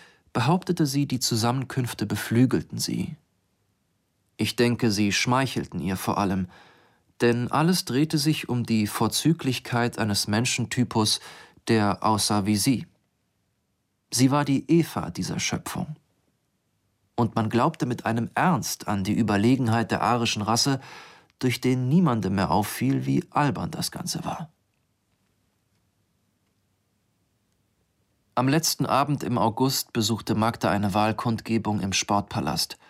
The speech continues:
Und obwohl meine Wohnung um die Ecke lag, kam sie danach nicht mehr bei mir vorbei.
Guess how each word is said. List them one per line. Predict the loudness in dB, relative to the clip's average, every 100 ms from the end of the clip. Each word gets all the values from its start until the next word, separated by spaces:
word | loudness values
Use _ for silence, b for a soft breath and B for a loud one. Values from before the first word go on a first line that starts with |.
| b b b b b _
Und | 0 2 2
obwohl | 0 2 4
meine | 4 2 2
Wohnung | 2 2 2
um | 2
die | 0 0
Ecke | 0 2
lag, | 2 2 0 -4 -16
kam | -6 -2 0
sie | 0
danach | 0 2 2 0 -2
nicht | -4 -2
mehr | 0
bei | 2
mir | 0
vorbei. | 0 0 2 2 -2